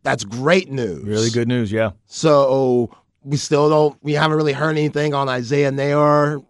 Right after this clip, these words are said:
Speaker 1: You know, I expected that during this time of the season.
Speaker 2: And you're coming, he's coming off of an A C L, correct?
Speaker 1: Yeah, that, it's,
Speaker 2: Yeah,
Speaker 1: go-, it's gonna
Speaker 2: that's
Speaker 1: take a minute. Let's
Speaker 2: Yeah, patience
Speaker 1: a lot
Speaker 2: on
Speaker 1: of
Speaker 2: that one.
Speaker 1: patience.
Speaker 2: But when,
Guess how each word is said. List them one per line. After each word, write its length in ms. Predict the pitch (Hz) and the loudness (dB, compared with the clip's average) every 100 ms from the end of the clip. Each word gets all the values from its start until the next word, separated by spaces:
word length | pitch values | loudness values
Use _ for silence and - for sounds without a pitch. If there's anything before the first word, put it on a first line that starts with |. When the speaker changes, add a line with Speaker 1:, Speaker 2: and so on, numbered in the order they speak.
| - | -8
Speaker 1:
You 140 | 139 | -4
know, 260 | 135 139 139 | -2 0 2
I 340 | 127 127 120 117 - - 104 _ | 2 2 0 -4 -14 -20 -20 _
expected 600 | 113 - 110 113 110 113 | -14 -14 -8 -10 -8 -8
that 360 | 120 123 131 131 | -4 -2 -4 -8
during 260 | 123 117 | -8 -6
this 140 | 117 - | -8 -8
time 240 | 127 123 | -8 -6
of 60 | 120 | -6
the 80 | |
season. 540 | 107 - 123 120 151 156 | -8 -6 -6 -4 -4 -2
Speaker 2:
And 100 | 127 | 0
you're 120 | 151 | 0
coming, 260 | - 180 180 | 2 0 2
he's 160 | 139 175 | 0 2
coming 160 | 226 214 | 2 2
off 100 | 135 | 0
of 80 | |
an 60 | 131 | 0
A 100 | 139 | 0
C 300 | - 131 123 | 0 0 2
L, 180 | 104 87 | 2 -2
correct? 420 | - 180 120 - | 0 2 2 -2
Speaker 1:
Yeah, 280 | 110 131 135 | -4 0 0
that, 20 | |
it's, 180 | 135 123 | -2 -2
Speaker 2:
Yeah, 80 | 110 | 0
Speaker 1:
go-, 100 | 117 | 2
it's 100 | 107 | 0
gonna 140 | 107 156 | 2 0
Speaker 2:
that's 100 | 135 | 2
Speaker 1:
take 180 | 147 131 | -2 -4
a 60 | |
minute. 240 | 120 90 95 | -6 -8 -6
Let's 180 | 127 | -4
Speaker 2:
Yeah, 200 | 104 87 78 - | -4 -6 -12 -2
patience 600 | 156 143 131 110 - - 120 - - | 0 0 -2 -8 -8 -8 -14 -16 -10
Speaker 1:
a 60 | |
lot 160 | 135 165 | -2 2
Speaker 2:
on 60 | |
Speaker 1:
of 60 | 165 | 2
Speaker 2:
that 160 | 117 113 | 2 2
one. 100 | 123 | 0
Speaker 1:
patience. 400 | 107 110 92 - - | -2 -6 -10 -12 -6
Speaker 2:
But 120 | 110 | -4
when, 260 | 113 139 | 0 -2